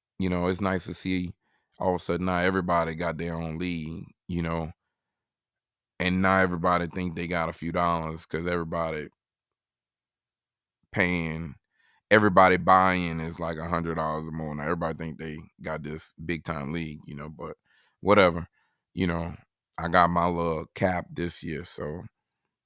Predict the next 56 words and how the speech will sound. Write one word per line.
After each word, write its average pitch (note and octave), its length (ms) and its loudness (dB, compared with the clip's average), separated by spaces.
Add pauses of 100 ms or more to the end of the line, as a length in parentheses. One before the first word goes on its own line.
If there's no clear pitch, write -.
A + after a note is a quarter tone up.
I - 80 -4
think E2 180 -6
I'ma E2 160 -4
do E2+ 380 -6 (380)
no G2+ 200 6
more G#2+ 320 8
than F#2 120 2
four G#2 360 4
leagues G2+ 520 0
this F2 260 -6
year. E2 220 -6
That's E2+ 260 -8
it. E2 280 -6 (120)
You E2 160 -8
know, D#2 240 -12 (400)
they F2+ 160 -8
keep F2 200 -4
going F2 300 0
up E2+ 160 0
in E2+ 140 -4
price. E2+ 420 -2
I'm, F2 160 -14 (360)
I F2+ 60 -6
need F2+ 200 -2
to E2 60 -6
win F2+ 420 0 (540)
two A#2 240 8
out G2 160 10
of F#2 80 4
the F2 80 0
four F#2 480 2
for F2 160 -4
this F2 180 -4
to E2+ 80 -8
make E2+ 280 -4
sense F2 340 -6
this - 280 -12
year. - 160 -10
You E2+ 220 -8
know F2 120 -8
what D#2+ 100 -6
I E2 40 -6
mean? E2+ 140 -4
At D#2+ 100 -6
least F#2 220 -4
come F2+ 240 0
in F2 140 -2
the E2 80 -6
top F#2 300 -2 (120)
three F#2+ 400 2 (380)
in F2 200 -2
two F#2+ 280 2
out F2+ 160 2
of E2 80 -6
the E2 60 -10
four - 340 -12